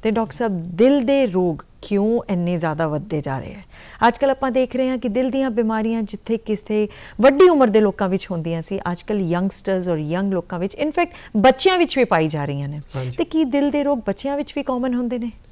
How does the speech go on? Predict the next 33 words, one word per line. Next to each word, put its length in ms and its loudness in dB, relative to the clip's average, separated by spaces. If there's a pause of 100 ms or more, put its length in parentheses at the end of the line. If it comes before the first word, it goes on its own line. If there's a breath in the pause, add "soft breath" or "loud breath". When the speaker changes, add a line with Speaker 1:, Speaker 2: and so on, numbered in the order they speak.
(280)
Speaker 2:
ਹਾਂਜੀ, 200 -4
ਦਿਲ 240 -6
ਦੇ 160 -2
ਰੋਗ, 220 -4
ਅ, 440 -6
ਜੇ 200 -6
ਆਪਾਂ 200 -8
ਡਿਵਾਈਡ 360 -4
ਕਰੀਏ 420 -4
ਤਾਂ 360 -2
Speaker 1:
ਜੀ। 60 -6
Speaker 2:
ਦਿਲ 160 -2
ਦੇ 140 0
ਰੋਗ 160 -2
ਦੀ 140 -2
ਦੋ 140 0
ਕੈਟਾਗਰੀ 460 0
ਹੈਗੀਆਂ। 280 0 (260)
Speaker 1:
ਜੀ। 140 -2 (120)
Speaker 2:
ਇੱਕ 180 -2
ਤਾਂ 120 2
ਜਿਹੜੇ 180 2
ਬੱਚਿਆਂ 340 2
'ਚ 100 -6
ਹੁੰਦੀ 280 0
ਹੈ, 60 -4 (240)
ਇੱਕ 120 -4
Speaker 1:
ਜੀ। 60 -4
Speaker 2:
ਜਿਹੜੇ 200 2
ਬੜਿਆਂ 300 2
'ਚ 120 -6
ਹੁੰਦੀ 260 2
ਹੈ। 80 -4